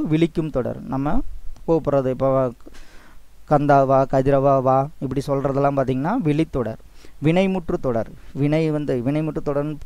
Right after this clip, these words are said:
படிக்கிறப்பே நம்மளுக்கு தெரியும், வினை முற்று பெற்றிருக்குது. "கண்டேன் சீதையை". இப்போ இதுல கண்டேன்கிறது வினை முற்று,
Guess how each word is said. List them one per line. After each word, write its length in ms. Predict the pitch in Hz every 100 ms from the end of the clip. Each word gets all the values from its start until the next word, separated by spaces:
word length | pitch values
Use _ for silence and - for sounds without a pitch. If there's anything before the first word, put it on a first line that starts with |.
| - - -
படிக்கிறப்பே 440 | 143 147 147 147 147
நம்மளுக்கு 240 | 135 120
தெரியும், 200 | 127 123 135
வினை 160 | 147 160
முற்று 220 | 131 143 139
பெற்றிருக்குது. 440 | 117 117 117 110 110 - - - -
"கண்டேன் 480 | 143 156 165 175 180 -
சீதையை". 420 | 139 131 123 107 - -
இப்போ 120 | - 127
இதுல 160 | 131 127
கண்டேன்கிறது 680 | 131 143 147 147 143 147 165 135
வினை 180 | 139 139 131
முற்று, 340 | 123 131